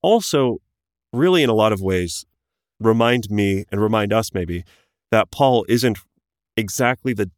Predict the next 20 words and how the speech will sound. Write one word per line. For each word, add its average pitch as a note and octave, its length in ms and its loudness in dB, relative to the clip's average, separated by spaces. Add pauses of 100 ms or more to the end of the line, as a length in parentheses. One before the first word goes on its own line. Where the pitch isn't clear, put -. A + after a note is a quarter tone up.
(140)
devil G#2 600 0 (140)
or G2+ 160 -2
the, F#2 140 -2
like, F2 300 -8 (360)
evil G#2 640 0 (180)
dictator F#2 720 -4 (200)
that F2 280 -4 (680)
the G2+ 100 -8
Bene F2+ 220 -4
Gesserit G2+ 480 -2 (100)
or D#2+ 360 -8 (340)
Bronso, A2+ 680 0
uh, D3+ 120 -6
Bronso C3 360 0
is F2 100 -4
pretty D#2 340 -10 (480)
level D#2 320 -8 (160)
in F#2+ 80 -10
his E2 140 -10
assessment, D#2+ 500 -12